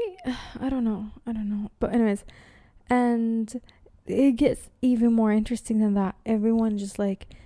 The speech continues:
they stay quiet for a while, and then they all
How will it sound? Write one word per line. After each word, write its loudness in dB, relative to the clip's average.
they 4
stay 2
quiet 4
for 2
a 6
while, 4
and 0
then -2
they -2
all -2